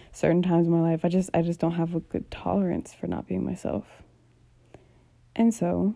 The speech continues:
if I'm not growing, then I'm not becoming whoever my next self is. And therefore failing the mission. So, like, there's definitely that element that I know.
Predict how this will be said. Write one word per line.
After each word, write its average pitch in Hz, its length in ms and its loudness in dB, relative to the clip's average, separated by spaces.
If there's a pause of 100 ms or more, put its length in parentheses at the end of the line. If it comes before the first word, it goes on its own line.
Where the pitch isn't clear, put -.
(160)
if 175 180 0
I'm 180 120 6
not 202 220 4
growing, 170 540 2 (520)
then 175 120 2
I'm 185 120 6
not 196 180 4
becoming 185 500 4
whoever 175 340 4
my 170 140 4
next 165 260 0
self 185 280 -2
is. 151 360 -2 (720)
And 285 420 10
therefore 302 460 8
failing 269 380 8
the 185 40 6
mission. 254 420 0
So, 170 380 0
like, 165 200 0
there's 185 180 4
definitely 208 400 4
that 165 220 2
element 165 480 0
that - 100 -2
I 87 100 -4
know. - 280 -4